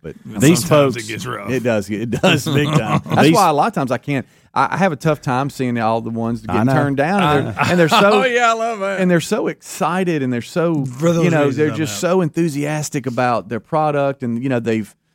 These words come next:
Speaker 1: they've put so much into it, and then when nobody, nobody really says, "Yeah, I'll do it," and then they dog 'em, and then, and then say, "Why are you doing it this way?" And I just can't watch
Speaker 3: They got
Speaker 1: it.
Speaker 3: to making
Speaker 2: They
Speaker 3: fun
Speaker 2: turn
Speaker 3: of
Speaker 2: around
Speaker 3: it.
Speaker 2: and walk off.
Speaker 3: Greg,
Speaker 1: I'm
Speaker 3: thought
Speaker 1: like
Speaker 3: of you. There was a guy last night that had a, uh,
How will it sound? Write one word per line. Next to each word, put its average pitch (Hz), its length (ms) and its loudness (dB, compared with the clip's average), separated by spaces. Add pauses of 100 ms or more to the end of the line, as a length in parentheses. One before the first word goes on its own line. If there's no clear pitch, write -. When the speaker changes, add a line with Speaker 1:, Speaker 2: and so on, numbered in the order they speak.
(140)
Speaker 1:
they've - 140 -10
put - 160 -2
so 175 240 -2
much 156 240 -2
into 147 380 0
it, 123 140 -2
and 123 120 -2
then 120 120 -2
when 113 140 -2
nobody, 143 560 -4 (440)
nobody 143 380 -2
really 135 240 -2
says, 131 440 -4
"Yeah, 127 220 0
I'll 127 160 -2
do 123 240 0
it," 143 160 -2
and 113 160 -4
then 113 80 -2
they 104 120 -2
dog 113 380 0
'em, 127 220 -4
and 98 160 -4
then, 101 320 -4
and 107 140 -6
then 101 120 -2
say, 110 200 -4
"Why 104 260 -2
are 120 60 -2
you 127 120 -4
doing 127 200 -4
it 104 80 -10
this 117 200 -10
way?" 127 340 -4
And 95 100 -6
I 110 100 -2
just 180 240 -10
can't 95 280 -6
watch 104 120 -2
Speaker 3:
They 131 140 6
got 139 80 6
Speaker 1:
it. - 60 0
Speaker 3:
to 101 60 -2
making 104 260 2
Speaker 2:
They 101 80 -6
Speaker 3:
fun 107 100 2
Speaker 2:
turn 110 80 2
Speaker 3:
of - 60 0
Speaker 2:
around - 80 2
Speaker 3:
it. - 20 -2
Speaker 2:
and 131 100 -4
walk 131 220 0
off. 131 220 -2
Speaker 3:
Greg, 135 280 4
Speaker 1:
I'm - 60 0
Speaker 3:
thought 170 160 6
Speaker 1:
like 151 80 2
Speaker 3:
of 113 80 -4
you. 131 260 4
There 123 140 2
was 117 100 0
a 117 60 -2
guy 127 240 2
last 110 320 -2
night 98 300 0
that 95 200 -4
had 101 220 -2
a, 90 220 -2
uh, 82 160 -4